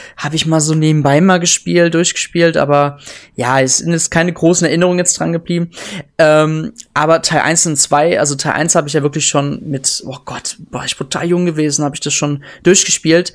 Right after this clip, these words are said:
aber ich muss halt sagen, ich hab das mal für Pixel Power mal vor paar Monaten mal im Stream gespielt und ich muss halt sagen, meine Güte, ist das schwer. Also wenn man da wirklich stirbt mit dem Level, musst ja wirklich knallhart von vorne halt im Level anfangen und hast halt keine Checkpoints mehr, ne?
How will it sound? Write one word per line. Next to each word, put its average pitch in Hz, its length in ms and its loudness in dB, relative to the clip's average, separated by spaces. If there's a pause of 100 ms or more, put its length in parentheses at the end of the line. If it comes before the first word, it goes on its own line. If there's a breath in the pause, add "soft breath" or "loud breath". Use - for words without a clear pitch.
(200 loud breath)
aber 143 140 0
ich 135 60 2
muss 156 140 2
halt 147 160 0
sagen, 143 300 2
ich 151 100 -8
hab - 100 -12
das - 160 -8
mal 139 520 0
für 143 100 -2
Pixel 247 340 -2
Power 180 280 2
mal 175 200 0
vor 170 200 -6
paar 175 180 0
Monaten 170 420 0
mal 165 320 4
im 151 240 -4
Stream 208 360 2
gespielt 180 480 2 (360 loud breath)
und 139 60 -4
ich 120 100 -4
muss 135 140 0
halt 127 180 -4
sagen, 135 300 0
meine 156 340 4
Güte, 143 220 2
ist - 160 0
das 143 60 -2
schwer. 139 580 2 (280 loud breath)
Also 147 220 2
wenn 151 140 4
man 147 100 2
da 143 160 4
wirklich 151 460 0
stirbt - 440 0
mit 190 200 -2
dem 185 100 0
Level, 170 360 2
musst - 120 2
ja 156 80 2
wirklich 151 300 -2
knallhart 156 280 0
von 156 120 -4
vorne 165 400 2
halt 151 200 0
im 147 120 -4
Level 175 200 2
anfangen 143 500 0 (220 loud breath)
und 143 80 0
hast 143 120 2
halt 139 120 2
keine 139 220 0
Checkpoints 139 580 0
mehr, 143 200 2
ne? 165 240 4